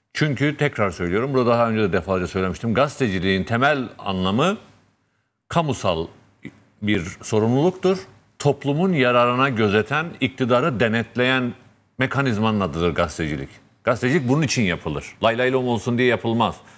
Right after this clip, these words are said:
Toplum adına iktidarı denetleyen, hırsızlık yaptığında topluma "Bak bunlar senin malını mülkünü çalıyor." demektir gazetecilik.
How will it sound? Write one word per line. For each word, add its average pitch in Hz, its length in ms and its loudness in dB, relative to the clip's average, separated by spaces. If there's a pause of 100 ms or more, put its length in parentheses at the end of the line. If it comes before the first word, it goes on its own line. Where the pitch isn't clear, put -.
(300)
Toplum 151 360 -2
adına 98 340 -2
iktidarı 135 440 0
denetleyen, 107 540 0 (720)
hırsızlık 156 520 0
yaptığında 123 480 0
topluma 151 460 -2
"Bak 180 220 -2
bunlar 151 180 0
senin 160 340 -2
malını 143 260 0
mülkünü 147 340 0
çalıyor." 131 440 2 (540)
demektir 127 480 0
gazetecilik. 80 560 -2